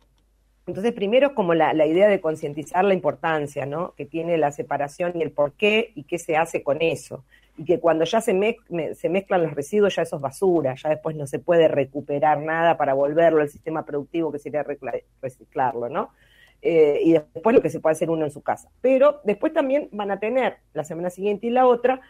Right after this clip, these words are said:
eh, módulos respecto a la seguridad, seguridad e higiene, un mon-, un montón de cuestiones de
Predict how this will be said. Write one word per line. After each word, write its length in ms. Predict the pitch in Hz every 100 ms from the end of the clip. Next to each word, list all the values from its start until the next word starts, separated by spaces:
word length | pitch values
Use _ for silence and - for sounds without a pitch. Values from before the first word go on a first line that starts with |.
| _ _ -
eh, 480 | 180 175 170 165 -
módulos 480 | 170 180 190 196 185
respecto 400 | 156 143 180 -
a 60 | 156
la 80 |
seguridad, 720 | 147 160 143 147 165 180 175 160
seguridad 440 | 160 143 143 139
e 40 | 147
higiene, 840 | 143 - 170 160 160 156 151 151
un 160 | 139 160
mon-, 180 | 151 - _ - -
un 60 | 110
montón 340 | 160 160 202
de 100 | 190 185
cuestiones 520 | 143 - 185 196 180
de 240 | 156 143